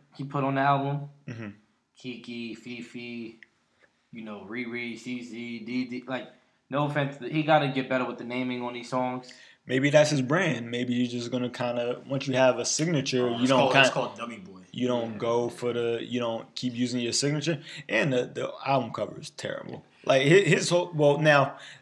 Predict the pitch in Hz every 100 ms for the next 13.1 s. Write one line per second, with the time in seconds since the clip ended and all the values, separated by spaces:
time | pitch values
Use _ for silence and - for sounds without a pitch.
0 | _ 139 143 139 127 - 151 131 123 151
1 | 156 135 131 - 127 131 120 113 120 110
2 | 131 123 - 113 110 - 127 113 104 107
3 | 110 107 104 - _ _ _ - 113 101
4 | 110 - - 135 98 147 147 127 - 135
5 | 120 117 113 117 110 127 123 117 107 -
6 | - - - - 117 127 117 123 - _
7 | _ _ _ _ _ _ _ - 139 139
8 | 135 - 156 143 139 127 - - 131 131
9 | 113 - 117 139 120 127 123 - 143 147
10 | 143 - _ _ _ _ _ _ _ -
11 | 117 117 113 110 110 - _ _ _ -
12 | 135 156 156 147 147 143 156 151 143 143